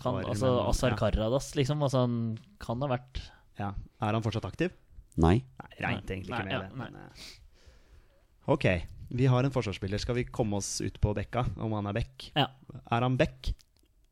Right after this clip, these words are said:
Speaker 3: Nei.
Speaker 2: Det er ikke jeg som skal stille det.
Speaker 1: Nei,
Speaker 2: Det er
Speaker 1: det er
Speaker 2: egentlig du
Speaker 1: egentlig
Speaker 2: som skal stille det.
Speaker 1: jeg som skal stille
Speaker 2: Det
Speaker 1: den.
Speaker 2: følte jeg
Speaker 1: Jeg
Speaker 2: ble
Speaker 1: be-,
Speaker 2: litt sånn feil.
Speaker 1: jeg
Speaker 2: Ja.
Speaker 1: beklager at jeg ikke tok,
Speaker 2: Ja, det,
Speaker 1: eh,
Speaker 2: ok.
Speaker 1: Kjetil Wæler. Jeg bare name-dropper litt, jeg.
Speaker 2: Midtstopper som ikke er aktiv. Kjetil Wæler har,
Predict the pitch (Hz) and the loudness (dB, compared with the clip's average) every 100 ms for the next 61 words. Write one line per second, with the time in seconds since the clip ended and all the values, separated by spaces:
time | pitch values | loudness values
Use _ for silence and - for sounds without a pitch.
0 | - 87 107 - _ - - 113 90 92 | 4 6 6 0 _ -14 -6 -6 -4 -8
1 | 107 104 98 127 127 143 147 147 147 131 | -6 -4 0 4 10 12 12 12 12 12
2 | 147 131 139 156 160 139 147 151 151 165 | 10 10 8 8 10 10 10 8 10 10
3 | 165 147 135 131 123 127 151 151 151 127 | 8 6 4 6 4 6 8 10 12 10
4 | 127 131 143 127 120 117 - 143 131 127 | 12 8 6 6 4 2 6 8 10 10
5 | 127 143 - 139 139 139 175 147 147 131 | 8 6 4 4 4 6 8 8 10 10
6 | 135 147 147 151 151 139 120 117 123 156 | 10 10 10 8 6 6 6 6 6 6
7 | 147 135 - - - - - - - 139 | 4 4 0 -8 -20 -18 -18 -18 -4 4
8 | 151 - - 104 147 175 180 156 143 135 | 4 4 -2 4 6 6 4 2 0 0
9 | 123 110 - 165 202 - - - _ - | 0 0 0 0 0 -4 -16 -20 _ -20
10 | - - _ _ - 135 110 117 104 98 | -20 -20 _ _ -2 0 2 2 2 4
11 | 127 131 117 | 6 6 6